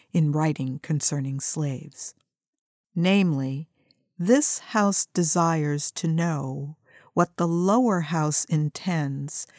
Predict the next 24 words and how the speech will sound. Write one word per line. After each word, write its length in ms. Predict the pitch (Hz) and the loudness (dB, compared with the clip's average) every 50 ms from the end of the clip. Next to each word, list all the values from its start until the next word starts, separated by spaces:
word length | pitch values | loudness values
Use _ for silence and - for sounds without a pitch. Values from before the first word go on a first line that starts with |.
| - - - | -20 -10 -4
shall 240 | - - 196 185 | 0 2 2 2
become 640 | 175 - 185 175 - - - - 226 214 185 160 165 - - | 2 0 -2 -2 -4 -6 -2 0 2 2 2 2 0 -2 -2
of 120 | 156 151 | -2 -2
such 540 | - - - - - 226 240 - - - - | 0 0 0 2 2 2 2 0 -2 -6 -4
women 540 | 185 190 185 175 160 151 139 139 139 143 - - - - - - _ - | -2 0 0 2 2 0 0 -2 -2 -4 -6 -10 -16 -20 -20 -6 _ -2
of 240 | 160 160 - - | -2 -2 -4 -4
the 160 | - 165 - - - | -2 -2 -2 0 2
English 500 | 185 185 185 185 190 175 170 - - - - - | 2 2 2 2 0 0 0 0 -2 -4 -4 -2
or 200 | 180 175 160 - _ _ _ | -2 -2 -2 -2 _ _ _
other 320 | - 226 240 - 226 202 190 | 2 2 4 4 2 0 -2
Christian 640 | - - - 180 - - - - 175 151 143 143 | -2 -2 -2 -2 -2 -2 -4 -4 -2 -2 0 0
nations, 720 | 151 156 160 156 - - 156 139 131 131 135 - - - - - - - - - _ _ - | 0 0 -2 -2 -2 -4 -4 -4 -4 -4 -4 -4 -6 -6 -6 -10 -16 -20 -20 -20 _ _ 0
being 300 | 185 190 185 185 180 175 | 2 2 4 2 2 0
free 520 | - - - - 240 233 190 165 156 156 | -2 -6 -2 0 2 4 4 4 4 2
that 220 | 147 170 170 175 | 2 0 0 0
are 100 | 180 185 | 2 2
now 480 | 175 180 196 202 202 196 185 170 170 - - | 2 2 2 2 2 2 2 0 0 0 4
already 580 | - 214 233 240 233 220 208 220 226 220 196 185 | 4 6 6 6 4 2 2 0 0 0 0 0
married 600 | 180 170 180 196 208 180 156 139 143 147 151 - _ _ - _ _ | 2 2 2 2 0 0 0 -2 -2 -4 -8 -10 _ _ -20 _ _
to 100 | - - | -2 0
Negroes 760 | 170 165 175 196 196 170 - 160 151 143 143 147 151 - - - _ _ | 0 2 2 2 0 0 -2 -2 -2 -2 -2 -2 -2 -4 -4 -6 _ _
or 380 | - 196 208 214 180 160 151 - - | -2 0 2 2 2 2 0 0 -2
other 260 | 165 156 - 165 160 | -2 -2 0 -2 -2
slaves. 840 | 160 - - - 214 214 196 151 135 165 160 - - - - - | 0 0 0 0 0 0 0 -2 -4 -6 -8 -6 -6 -4 -4 -6